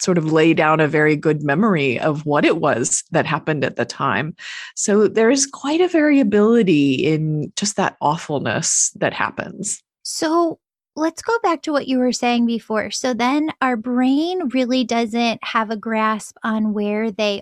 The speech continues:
Speaker 2: are. And there's a moment in your book where you talk about, um, how when people used to, back in the day, go see a counselor,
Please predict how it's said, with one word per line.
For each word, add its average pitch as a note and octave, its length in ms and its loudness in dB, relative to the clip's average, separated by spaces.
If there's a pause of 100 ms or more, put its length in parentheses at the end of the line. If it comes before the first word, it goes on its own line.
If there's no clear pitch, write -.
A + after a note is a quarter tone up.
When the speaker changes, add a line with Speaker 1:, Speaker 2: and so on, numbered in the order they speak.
Speaker 2:
are. G#3 480 0 (380)
And C4 540 2 (340)
there's D4 540 0 (160)
a C#4 100 0
moment E4 460 0
in C4+ 160 0
your C4+ 160 2
book A#3 400 -2
where B3 120 -2
you A#3 160 0
talk A3 340 -4
about, A3 500 0 (160)
um, A3 600 2 (220)
how A#3+ 600 0
when A#3+ 320 0
people D4 440 -6
used A#3+ 580 -2
to, A3+ 260 0
back G#3+ 240 -2
in A3 80 -2
the G#3+ 60 2
day, G#3+ 340 0
go G#3 120 -2
see A3 260 -6
a G#3+ 40 -10
counselor, G#3+ 720 -2